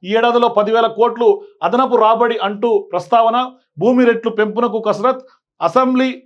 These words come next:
సమావేశాలు ముగిసిన అనంతరం ప్రకటన. గతం కన్నా అదనంగా నాలుగు వేల కోట్ల ఆదాయం వస్తుందని అంచనా. గతం కంటే నాలుగు వేల కోట్ల ఆదాయం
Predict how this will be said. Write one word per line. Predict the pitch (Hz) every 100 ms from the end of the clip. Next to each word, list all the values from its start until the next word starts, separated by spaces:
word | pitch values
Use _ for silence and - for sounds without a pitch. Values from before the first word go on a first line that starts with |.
| _
సమావేశాలు | 190 240 247 233
ముగిసిన | 214 220 196
అనంతరం | 220 196 220 226
ప్రకటన. | 180 202 220 233 208 - _ - 175
గతం | 240 254
కన్నా | 233 240
అదనంగా | 208 220 233 233
నాలుగు | 202 202 226 220
వేల | 220
కోట్ల | 214 220 247 247
ఆదాయం | 226 233 226
వస్తుందని | 208 202 214
అంచనా. | 214 202 175 120 _ _ _ 135
గతం | 175 254 262
కంటే | 240 247 247
నాలుగు | 220 208 220 214
వేల | 220
కోట్ల | 214 208 240 240
ఆదాయం | 202 254 226 220